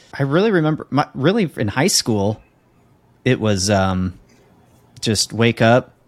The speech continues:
drink a Mountain Dew, watch some M T V News, and then head out the door.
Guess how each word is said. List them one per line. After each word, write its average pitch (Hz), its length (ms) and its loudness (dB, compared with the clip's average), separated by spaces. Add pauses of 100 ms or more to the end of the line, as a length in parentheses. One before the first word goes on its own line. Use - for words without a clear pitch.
(260)
drink 127 200 2
a 123 40 0
Mountain 107 340 -2
Dew, 117 380 0 (180)
watch 110 260 -2
some 98 400 -4 (140)
M 113 160 -2
T 110 160 -2
V 107 140 0
News, 107 320 0
and 95 100 -2
then 104 120 -2
head 104 160 2
out 95 160 -2
the 95 60 -8
door. 104 380 0